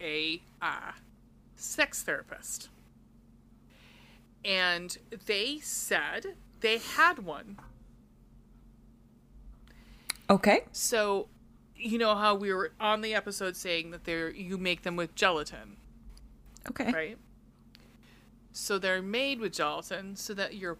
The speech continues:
Speaker 1: body temperature, your internal body temperature will melt them. And they just come out,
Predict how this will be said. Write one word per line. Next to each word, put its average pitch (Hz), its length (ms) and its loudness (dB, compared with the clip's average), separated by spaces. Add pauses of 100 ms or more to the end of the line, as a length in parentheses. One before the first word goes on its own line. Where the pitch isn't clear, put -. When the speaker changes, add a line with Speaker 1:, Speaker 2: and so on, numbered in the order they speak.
(120)
Speaker 1:
body 185 400 4
temperature, 262 800 -4 (240)
your 180 100 -6
internal 208 480 -4
body 180 320 0
temperature 220 580 -6
will 175 260 -8
melt 160 420 0 (180)
them. - 300 -12 (180)
And 170 140 -6
they 160 100 -2
just - 460 -8 (4000)
come - 160 -10
out, - 300 -8